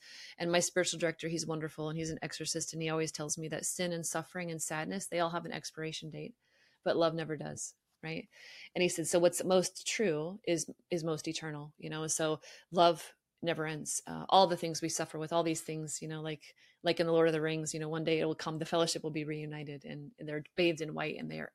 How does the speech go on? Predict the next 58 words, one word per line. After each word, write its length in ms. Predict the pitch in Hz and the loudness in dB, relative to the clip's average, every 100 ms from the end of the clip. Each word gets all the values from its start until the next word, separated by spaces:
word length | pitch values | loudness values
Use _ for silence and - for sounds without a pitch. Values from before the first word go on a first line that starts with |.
| _ | _
full 160 | - 156 | -6 -4
of 80 | |
joy. 300 | 151 147 156 165 | -4 -8 -8 -8
And, 140 | 156 - - - - - | -10 -12 -20 -20 -20 -2
and 120 | 190 | 0
so 140 | - 180 | 4 6
to, 120 | 160 - | 4 0
to 80 | 185 | -4
cling 320 | - 190 170 | 0 0 2
on 160 | 165 | 2
to 100 | 160 | 0
the 100 | 160 | -4
truth 300 | 151 - 180 | -4 -2 -2
of, 120 | 160 147 | -2 0
we 140 | 170 | 0
know 160 | 165 156 | 0 -2
how 120 | 151 | -2
this 160 | 156 | -4
story 320 | - 147 156 151 | -4 -8 -8 -10
ends, 340 | 147 147 - _ _ _ _ | -12 -12 -14 _ _ _ _
and 120 | 160 | -2
we 140 | 160 156 | 0 0
know 220 | 156 156 | 0 0
that 120 | 151 | 0
Jesus 320 | 156 165 165 | 0 -2 0
says 160 | 160 151 | -2 -4
he's 160 | 160 | -6
never 320 | 151 151 151 156 | -4 -4 -2 -2
gonna 180 | 156 | -4
leave 200 | 151 151 | -2 -2
us 120 | 156 156 | -4 -6
nor 120 | 147 | -8
forsake 400 | 156 - 160 151 | -8 -4 -4 -4
us, 120 | 151 | -6
so 80 | 156 | -6
we 80 | 151 | -6
can 120 | 165 | -4
hold 200 | 156 156 | -2 -2
on 100 | 156 | -4
to 100 | 165 | -4
that 120 | 160 | -4
intellectually 680 | 160 156 160 - 165 151 143 - - - _ | -2 -2 -2 -2 -4 -6 -10 -18 -20 -20 _
and 80 | 165 | -2
allow 300 | 160 160 160 | 2 4 4
him 220 | 160 160 | 2 -4
to 100 | 156 | -6
be 160 | 151 156 | -4 -2
with 180 | 156 147 | -2 -4
us 180 | 151 | -6
in 60 | 160 | -6
these 140 | 151 | -6
places 340 | - 151 151 160 | -4 -6 -6 -6
of 80 | 156 | -6
our 80 | |
heart 200 | 156 156 | -6 -8
that 100 | 156 | -8
are 60 | 151 | -8
tender, 460 | - 160 151 147 | -10 -12 -12 -14